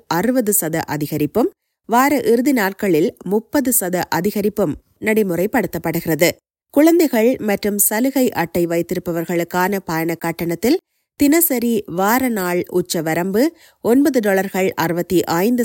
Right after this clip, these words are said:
சதங்களாகவும், வார இறுதி மற்றும் பொது விடுமுறை நாட்களுக்கான உச்சவரம்பு நான்கு டாலர்கள் எண்பது சதங்களாகவும் உயரும்.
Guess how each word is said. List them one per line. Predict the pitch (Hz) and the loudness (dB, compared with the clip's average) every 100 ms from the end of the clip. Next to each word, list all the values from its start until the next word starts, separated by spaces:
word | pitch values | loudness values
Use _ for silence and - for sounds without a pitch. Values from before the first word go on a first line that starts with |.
| - | -2
சதங்களாகவும், | 160 151 151 160 175 156 208 - - - - | -4 -2 -2 -2 0 0 0 -4 -12 -20 -2
வார | 208 247 269 - | 2 2 0 0
இறுதி | 196 196 180 277 | 0 0 0 0
மற்றும் | 349 - 254 226 | 0 0 -2 -2
பொது | 214 240 311 | 0 2 2
விடுமுறை | 233 202 196 190 185 | 2 0 0 -2 -2
நாட்களுக்கான | 175 170 190 175 180 180 202 | -4 -4 -4 -4 -2 -2 -2
உச்சவரம்பு | 165 160 180 165 156 165 233 359 - - - | -2 -2 -4 -4 -4 0 0 0 -6 -20 -10
நான்கு | 196 220 311 311 240 | -2 2 2 2 0
டாலர்கள் | 190 185 190 190 180 - | 0 -2 -2 -2 -4 -2
எண்பது | 214 240 233 202 180 | -2 0 0 -2 -4
சதங்களாகவும் | 165 165 156 180 202 180 123 - | -4 -4 -4 -4 -4 -4 -6 -4
உயரும். | 208 165 135 | -2 -2 -2